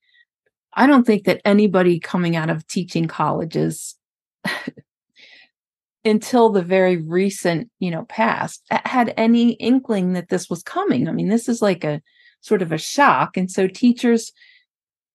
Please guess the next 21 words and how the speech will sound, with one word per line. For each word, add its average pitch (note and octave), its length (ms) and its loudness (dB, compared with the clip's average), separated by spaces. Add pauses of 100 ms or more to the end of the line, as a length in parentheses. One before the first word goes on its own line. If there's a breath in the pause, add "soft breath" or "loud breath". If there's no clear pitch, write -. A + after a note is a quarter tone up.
(140)
how C4 320 4
do A3+ 520 0 (240)
they F3+ 180 2
know, E3 560 0
you F#3 100 -2
know, F3 100 -4
what F#3+ 400 2
is F#3+ 120 0
authentic F#3 640 -2
and G3 200 -2
what G3 260 -4
isn't? E4 400 -4 (680 soft breath)
But A#3 240 2
on A3+ 240 4
the A3+ 120 2
student D4+ 720 -4
side, D3 760 -2 (680)
if G#3+ 220 2
you B3 280 2
are F3 180 4
accused E3 1080 -2